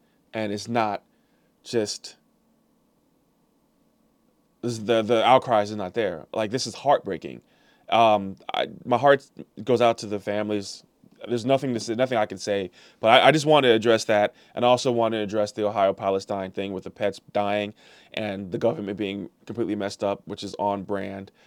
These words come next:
with everything that, that they've shown us. There's not too much to say about these topics, except that I question why these aren't just blasted everywhere. I have no idea. Um, but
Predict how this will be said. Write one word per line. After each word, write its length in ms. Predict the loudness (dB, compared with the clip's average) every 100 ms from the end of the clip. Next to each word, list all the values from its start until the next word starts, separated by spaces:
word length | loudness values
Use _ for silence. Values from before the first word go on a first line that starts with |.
| _
with 140 | -12 -6
everything 400 | -4 -4 -6 -6
that, 160 | -8 -8
that 160 | -8 -4
they've 200 | -6 -6
shown 300 | -6 -6 -4
us. 240 | -6 -8 -18 _ _ _ _ _ _ _ _
There's 160 | -2 4
not 180 | 4 4
too 120 | 2
much 180 | 0 0
to 60 |
say 140 | 0 2
about 200 | 2 -2
these 120 | -4
topics, 520 | -8 -8 -10 -16 -20 _ _ _ _
except 300 | -4 6 6
that 100 | 8
I 160 | 6 6
question 640 | 2 2 2 2 -8 -4
why 420 | 0 2 2 0 -6 _ _
these 320 | -6 -2 -2 -2
aren't 340 | -2 -2 -4 _ _ _ _ _ _ _ -12
just 180 | -10 -2
blasted 380 | -2 -2 -4
everywhere. 420 | -4 -4 -8 -10 -16 _ _ _ _
I 120 | 2 2
have 260 | 2 -2
no 160 | -2 -6
idea. 340 | -6 -10 -12 -16 _ _ _
Um, 480 | -8 -6 -6 -8 -12 _ _ _ _ -6
but 240 | -4 -4